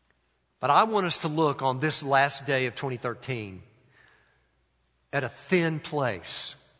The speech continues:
a model prayer, where if we will make this prayer our framework for prayer,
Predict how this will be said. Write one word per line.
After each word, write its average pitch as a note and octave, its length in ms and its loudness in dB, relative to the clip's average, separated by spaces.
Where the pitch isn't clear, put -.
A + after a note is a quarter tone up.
a A#2 60 -2
model B2+ 420 0
prayer, G2+ 520 -6
where B2+ 260 -2
if B2 200 -10
we E3 280 -2
will D3 560 0
make D#3 420 0
this D#3+ 240 0
prayer D3 540 0
our C3 200 6
framework E3+ 1080 -2
for A2 120 -10
prayer, F2+ 480 -18